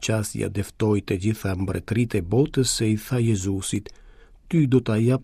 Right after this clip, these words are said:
të gjithë këtë pushtet dhe lavdinë e tyre, sepse mu dha mua dhe unë ja jap kujt e dua. Nëse pra ti përkulesh në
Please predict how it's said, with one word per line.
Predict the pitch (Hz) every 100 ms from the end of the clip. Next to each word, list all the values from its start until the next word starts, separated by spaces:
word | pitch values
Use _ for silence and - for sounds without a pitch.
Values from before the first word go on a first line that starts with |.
| -
të | 117 98
gjithë | 127 - -
këtë | 110 -
pushtet | - 101 - 120 120 -
dhe | - 110
lavdinë | 101 98 92 120 113
e | 98
tyre, | - 98 95 -
sepse | - - 101 - 110 98 - - -
mu | 107 104
dha | 101 95
mua | 120 156 143
dhe | 131 107 101 -
unë | - 143 139 113
ja |
jap | 101 113 -
kujt | - 131 120
e | 113
dua. | 92 92 92 87 - - - - _ - -
Nëse | 104 101 - 101
pra | - 107 92 98 - - - - -
ti | 110 98 - -
përkulesh | 98 95 - 107 101 95
në | -